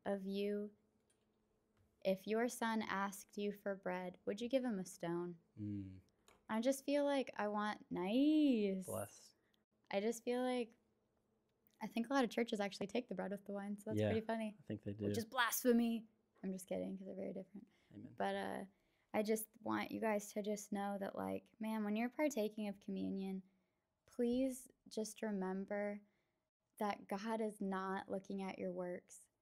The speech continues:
Speaker 1: You cannot take it unworthily. God gave you bread. He gave you Jesus. He is not,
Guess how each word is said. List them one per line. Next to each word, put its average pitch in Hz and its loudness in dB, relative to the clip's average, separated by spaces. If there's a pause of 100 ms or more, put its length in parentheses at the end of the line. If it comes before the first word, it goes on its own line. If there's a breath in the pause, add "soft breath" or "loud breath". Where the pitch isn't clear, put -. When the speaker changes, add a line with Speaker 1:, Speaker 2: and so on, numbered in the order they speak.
(300)
Speaker 1:
You 202 -4
cannot 202 -2
take 208 -8
it 208 -2
unworthily. 185 -4 (300 soft breath)
God 220 0
gave 226 4
you 233 0
bread. 180 -4 (560)
He 208 -4
gave 214 4
you 240 2
Jesus. 185 -6 (240)
He 240 2
is 214 0
not, 208 -2